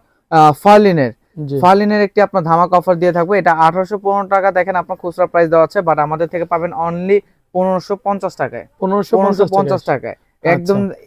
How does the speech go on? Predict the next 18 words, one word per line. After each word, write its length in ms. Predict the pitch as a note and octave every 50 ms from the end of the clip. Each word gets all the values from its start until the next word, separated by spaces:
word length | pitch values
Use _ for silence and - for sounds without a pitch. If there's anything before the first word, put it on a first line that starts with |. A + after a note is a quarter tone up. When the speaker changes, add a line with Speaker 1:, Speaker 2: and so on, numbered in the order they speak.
| _
Speaker 1:
হিউজ 460 | F3+ D#3+ E3 F3+ G#3 A#3 A#3+ A#3+ G#3
একটি 260 | A3 G#3+ G#3 - - G3+
আপনার 280 | F#3+ F#3+ G3 F#3+ E3
ডিসকাউন্ট 500 | D3+ F#3 E3+ - - F#3 F3 E3 D#3 C#3+
দেওয়া 160 | C3 C3+ C3
এখানে। 280 | B2+ A#2+ - B2 A2+ A2
Speaker 2:
জি, 340 | G#2+ _ B2 D3 C#3+ D3 D#3+
Speaker 1:
তারপর 140 | D3+ C#3+ C3+
Speaker 2:
ব্র্যান্ডের 340 | E3 G3 G3+ G#3 A3 A3
প্রোডাক্টে 300 | G#3 A3+ A#3 A3+ A3 G#3+
Speaker 1:
জি, 40 | A3+
Speaker 2:
আসলে 240 | G#3 D3+ E3+ A3+ G3
এত 80 | F#3+ F3
Speaker 1:
জি। 80 | G3
Speaker 2:
ডিসকাউন্ট 340 | F#3 G3 - - G3+ F#3 E3
পাওয়া 180 | F#3 F3+ F3+ D#3+
যায় 120 | D#3 C3+
না। 120 | A#2+ A#2+